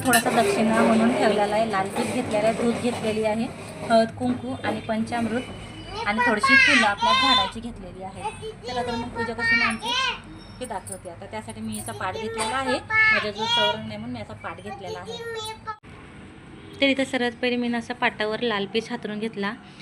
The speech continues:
लालच पीस यूज करत असते मी. आणि त्यानंतर सगळ्यात पहिले दिवा वगैरे लावून घेतला. पूजा सुरू करण्याच्या पहिले दिवा वगैरे लावून घ्यायचा, अगरबत्ती वगैरे, धूप वगैरे लावून घ्यायची,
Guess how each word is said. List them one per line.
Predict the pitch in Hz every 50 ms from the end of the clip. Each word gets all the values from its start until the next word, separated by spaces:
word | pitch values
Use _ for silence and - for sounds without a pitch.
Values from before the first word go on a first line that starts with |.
| - - -
लालच | 247 233 226 226 233 233
पीस | - - - 254 247 - 240
यूज | 233 247 233
करत | - - 226 226 226 233
असते | 226 226 - 233 214
मी. | 202 208 233 294 294 - - - - - -
आणि | 202 208 208
त्यानंतर | 233 220 208 208 208 202 - 214 220
सगळ्यात | - - 208 208 208 208 -
पहिले | 208 196 214
दिवा | 226 226 220 220 208 202
वगैरे | 196 196 196 185 190 196 240 254
लावून | 233 208 208 220
घेतला. | 214 226 226 - 196 190 190 - - - - - - - - -
पूजा | - 277 254 277 311
सुरू | 311 311 320 302
करण्याच्या | 302 311 302 285 294 285 302 294
पहिले | 302 311 302 277 277
दिवा | 269 226 240 240 240 240
वगैरे | 240 240 226 233 240 240
लावून | 240 226 226 233 254
घ्यायचा, | 254 285 277 254 - - 233
अगरबत्ती | 226 220 196 214 208 208 208 - - 220
वगैरे, | 208 208 202 208 208 208
धूप | 202 185 208 208 208 - -
वगैरे | 208 196 196 196 208 208 - - - - - - - - - -
लावून | 226 214 220 247 277
घ्यायची, | 277 302 285 262 - - 262 294